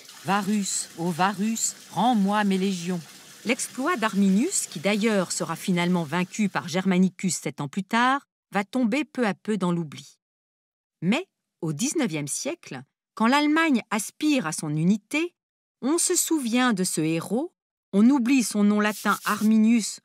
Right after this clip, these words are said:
au profit de son nom germain Hermann, et on lui voue désormais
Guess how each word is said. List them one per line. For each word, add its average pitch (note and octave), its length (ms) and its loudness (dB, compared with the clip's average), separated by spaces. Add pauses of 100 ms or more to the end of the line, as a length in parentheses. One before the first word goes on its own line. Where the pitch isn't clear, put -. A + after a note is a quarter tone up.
(120)
au F3 100 -8
profit G#3 440 -4
de E3+ 80 -4
son F3+ 180 -6
nom F#3+ 160 0
germain F3 500 -4 (220)
Hermann, A3+ 580 -2 (520)
et G3 80 4
on C#4 100 4
lui D4 160 2
voue A#3 160 -2
désormais A3 720 -2